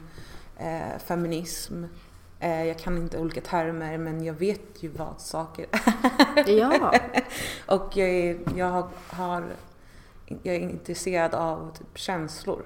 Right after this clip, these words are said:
Speaker 2: Mm.
Speaker 1: Eh, så att
Speaker 2: Det måste vara jobbigt, alltså när man är, alltså, vad heter det, högkänslig?
Speaker 1: H S P.
Speaker 2: Ja, hög-,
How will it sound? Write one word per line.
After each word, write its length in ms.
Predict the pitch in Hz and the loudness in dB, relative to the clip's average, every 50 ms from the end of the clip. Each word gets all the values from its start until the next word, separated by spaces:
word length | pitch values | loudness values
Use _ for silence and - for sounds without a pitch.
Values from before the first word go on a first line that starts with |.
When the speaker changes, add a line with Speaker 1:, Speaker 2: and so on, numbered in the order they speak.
| - - | -8 -6
Speaker 2:
Mm. 260 | 214 185 180 170 175 - - - - - - - - - - - - - | -4 -4 -4 -6 -8 -10 -14 -18 -20 -20 -20 -20 -20 -20 -20 -20 -16 -14
Speaker 1:
Eh, 320 | 180 175 - - - - - - - - - - - - - - - - - - - - - - - - | -10 -10 -10 -10 -10 -12 -14 -16 -20 -20 -20 -20 -20 -20 -20 -20 -20 -20 -20 -20 -20 -20 -20 -20 -18 -14
så 160 | - - - | -10 -8 -8
att 380 | 165 165 - - - - - - - - - - - - - - - - - - - - - - - - - - - - - - - - - - - - - - - - - - - - - - - - - - - - | -8 -8 -10 -14 -16 -18 -18 -20 -20 -20 -20 -20 -20 -20 -20 -20 -20 -20 -20 -20 -20 -20 -20 -20 -20 -20 -20 -20 -20 -20 -20 -20 -20 -20 -20 -20 -20 -20 -20 -20 -20 -20 -20 -20 -20 -20 -20 -20 -18 -16 -14 -14 -10 -4
Speaker 2:
Det 60 | - | -2
måste 280 | 202 196 185 185 - 196 | -2 0 0 -2 -2 -2
vara 80 | 196 | 0
jobbigt, 640 | 196 220 214 196 208 - - 262 262 269 - - - - - - - - - - | 2 2 2 0 -2 -4 -2 0 0 0 -2 -8 -16 -18 -18 -20 -20 -20 -12 -8
alltså 220 | - 202 196 - | -8 -6 -4 -2
när 120 | 185 190 185 | -2 0 0
man 180 | 185 185 185 | 0 0 0
är, 520 | - - 233 226 226 214 208 202 202 202 - - | 0 0 0 0 0 0 0 0 -2 -2 -4 -4
alltså, 420 | 208 190 190 - 185 175 170 170 170 - - - - - - - - - - - - - - - - - - - | -6 -4 -4 -4 -4 -4 -6 -6 -8 -10 -14 -16 -18 -20 -20 -20 -20 -20 -20 -20 -20 -20 -20 -18 -18 -18 -16 -14
vad 80 | 185 180 | -12 -12
heter 160 | 170 - - | -12 -10 -10
det, 60 | 254 254 - 214 | -10 -8 -6 -6
högkänslig? 280 | 185 180 175 190 190 | -6 -6 -4 0 2
Speaker 1:
H 80 | 196 185 | 4 4
S 200 | 180 180 185 - - | 4 2 -2 -4 -2
P. 140 | 196 196 170 - - - - | -2 -2 -2 -4 -6 -10 -10
Speaker 2:
Ja, 240 | 202 208 214 220 214 | -8 -6 -6 -6 -4
hög-, 180 | - 220 208 | -4 -4 -4